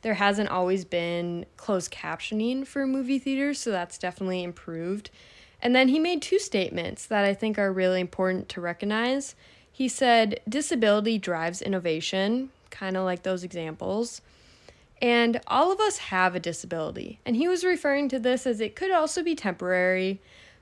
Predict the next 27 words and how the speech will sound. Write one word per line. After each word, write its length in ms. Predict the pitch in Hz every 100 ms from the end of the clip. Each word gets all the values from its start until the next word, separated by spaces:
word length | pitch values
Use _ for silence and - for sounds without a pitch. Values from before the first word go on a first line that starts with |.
| _
But 300 | - 220 -
like 200 | 240 254
I 80 | 262
said 240 | 254 269 254
in 140 | 247
the 80 | 226
last 400 | 214 208 214 -
podcast, 720 | 277 277 294 311 311 311 - - - _ _ _
when 640 | 233 226 226 220 220 208 - _ _ _
the 140 | 214 208
lights 280 | 185 190 240
are 80 | 220
turned 280 | 226 220
off, 460 | 185 170 208 320 -
you 280 | - 226 226
sometimes 460 | 220 208 196 196 -
can 120 | 202
have 160 | 185
a 20 | 175
disadvantage. 800 | 175 - 165 160 160 165 190 180
You 60 |
don't 160 | 175 170
really 180 | 170 170
know 160 | 170
where 140 | 170 170
you're 160 | 170
going. 560 | 165 165 160 170 202